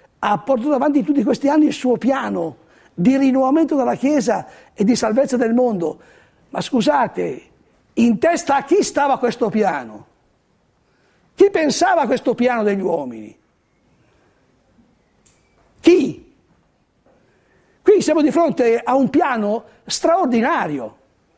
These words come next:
che riguarda eh, non so se mi spiego.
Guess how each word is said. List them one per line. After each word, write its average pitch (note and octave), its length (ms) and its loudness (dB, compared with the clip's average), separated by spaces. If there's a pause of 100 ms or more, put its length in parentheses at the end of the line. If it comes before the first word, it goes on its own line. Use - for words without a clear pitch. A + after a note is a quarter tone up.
(500)
che - 120 0
riguarda B3 800 0 (400)
eh, E3 300 -6 (100)
non G3+ 120 -4
so E4+ 100 0
se C4+ 100 2
mi A#3 80 2
spiego. F3 640 -2